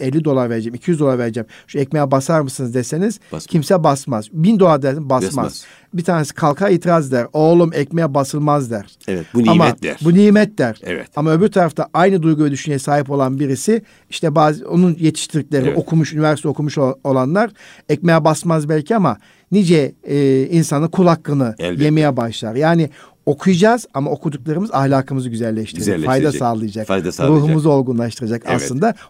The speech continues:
Speaker 1: Onun için seçici okuma.
Speaker 2: Onun için seçici
Speaker 1: Yoksa
Speaker 2: okumamız
Speaker 1: her şey
Speaker 2: lazım.
Speaker 1: okumak değil. Yani görsel, işte bir sürü akşama kadar karşımıza sosyal medyada birçok görseller çıkıyor.
Speaker 2: Evet.
Speaker 1: Onu da okuyoruz aslında baktığımız zaman.
Speaker 2: Evet,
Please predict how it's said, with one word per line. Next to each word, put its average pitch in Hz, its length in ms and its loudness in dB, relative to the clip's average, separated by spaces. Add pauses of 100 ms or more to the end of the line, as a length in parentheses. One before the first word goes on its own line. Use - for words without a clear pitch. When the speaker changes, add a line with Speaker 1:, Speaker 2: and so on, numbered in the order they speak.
Speaker 1:
Onun 185 160 4
için 196 180 0
seçici 123 380 -4
okuma. 104 200 -4
Speaker 2:
Onun 107 100 0
için 107 100 -6
seçici 95 280 -4
Speaker 1:
Yoksa 180 140 4
Speaker 2:
okumamız 160 240 0
Speaker 1:
her 147 60 0
şey 147 140 -2
Speaker 2:
lazım. 147 100 0
Speaker 1:
okumak 135 320 -4 (380)
değil. 135 260 4 (100)
Yani 127 260 -6
görsel, 147 460 2
işte 151 240 -8
bir 170 40 -2
sürü 147 200 -6
akşama 139 400 -2
kadar 151 300 -2 (300)
karşımıza 139 520 -2
sosyal 143 360 -4
medyada 139 300 -2
birçok 185 280 -8
görseller 143 540 0
çıkıyor. 98 280 -2
Speaker 2:
Evet. 69 120 -4 (120)
Speaker 1:
Onu 208 200 4
da 208 40 6
okuyoruz 143 380 0
aslında 117 300 -6
baktığımız 139 420 -4
zaman. 104 200 0
Speaker 2:
Evet, - 120 -2